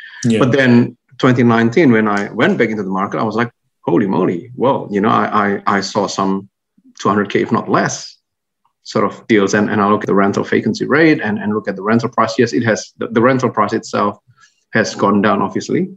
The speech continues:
Speaker 2: because it was the, the, the downturn. But nonetheless, if you look at the yield, it's still,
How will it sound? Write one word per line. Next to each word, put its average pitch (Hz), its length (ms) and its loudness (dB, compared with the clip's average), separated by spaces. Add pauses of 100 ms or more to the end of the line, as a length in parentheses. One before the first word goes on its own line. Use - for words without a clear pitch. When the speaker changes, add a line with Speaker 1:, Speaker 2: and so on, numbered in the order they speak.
(100)
Speaker 2:
because 92 220 -2
it 92 100 -2
was 85 180 -6
the, 101 240 -4
the, - 120 -4
the - 140 -6
downturn. 101 560 0
But 113 180 2
nonetheless, 117 680 2 (440)
if 123 140 0
you 113 100 4
look 110 100 2
at 107 120 2
the 107 60 2
yield, 135 280 4
it's 113 120 -2
still, 117 380 0